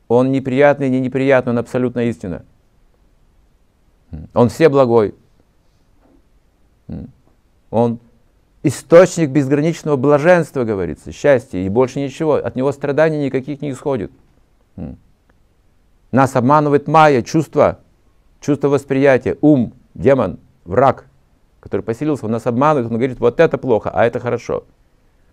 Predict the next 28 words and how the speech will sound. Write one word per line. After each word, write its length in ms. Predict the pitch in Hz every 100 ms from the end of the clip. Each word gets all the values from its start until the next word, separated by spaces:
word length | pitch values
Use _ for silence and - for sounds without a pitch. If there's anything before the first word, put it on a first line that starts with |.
| _ _ _ _ _ _
Хотя 240 | 117 123
с 80 | 127
абсолютной 440 | 123 160 175 156
точки 260 | 143 127 131
зрения 380 | 117 120 110 92
и 120 | 110
то, 140 | 135
и 40 | 117
другое 260 | 107 101
от 80 | -
Кришны. 280 | 69 - - _ _ _ _ _ _ _ _ _ _ _ _ _ _
И 100 | 113
то, 180 | 117 175
и 40 |
другое 280 | 170 151 110
от 80 | 85
Бога. 260 | 64 57 - _ _ _ _ _ _ - 73 - _ _ _ _ _ _ _ _ _ _ _ _ _ _ _ _ _
Все 280 | - 147 165
слуги 300 | 156 135 127
Бога, 340 | 120 113 92
так 180 | 104 101
видит 240 | 110 113 160
Уттама, 460 | 160 143 107 80
все 400 | - - 127 165
служат 340 | - 151 135 113
Богу, 420 | 110 87 73 - _
даже 380 | 87 127 131 117
травинки, 600 | - 131 131 95 82 71